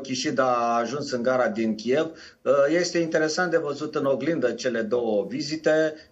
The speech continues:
Uh, China în, uh, Rusia și Japonia în, uh, în Ucraina, deci liderii celor două țări.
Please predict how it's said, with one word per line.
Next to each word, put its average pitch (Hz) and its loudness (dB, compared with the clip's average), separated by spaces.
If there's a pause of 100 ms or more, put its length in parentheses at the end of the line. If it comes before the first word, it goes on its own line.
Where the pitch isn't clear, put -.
(100)
Uh, 123 4 (680)
China 139 0
în, 120 -2
uh, 110 0
Rusia 107 -2
și 107 -8
Japonia 127 -2
în, 107 -2
uh, 104 0 (500)
în 117 0
Ucraina, 135 2
deci 113 -2
liderii 123 0
celor 113 0
două 107 -2
țări. 151 0